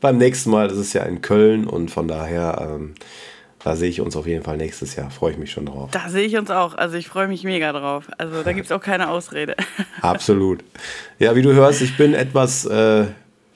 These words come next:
Speaker 1: verschnupft, ähm, ein bisschen Männergrippe, wie man so schön sagt.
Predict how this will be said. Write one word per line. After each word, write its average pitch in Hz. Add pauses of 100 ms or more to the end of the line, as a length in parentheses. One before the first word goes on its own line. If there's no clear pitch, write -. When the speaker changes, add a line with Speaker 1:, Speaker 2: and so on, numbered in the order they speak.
(160)
Speaker 1:
verschnupft, - (260)
ähm, 98
ein 92
bisschen -
Männergrippe, 113
wie 107
man 107
so 104
schön 107
sagt. 107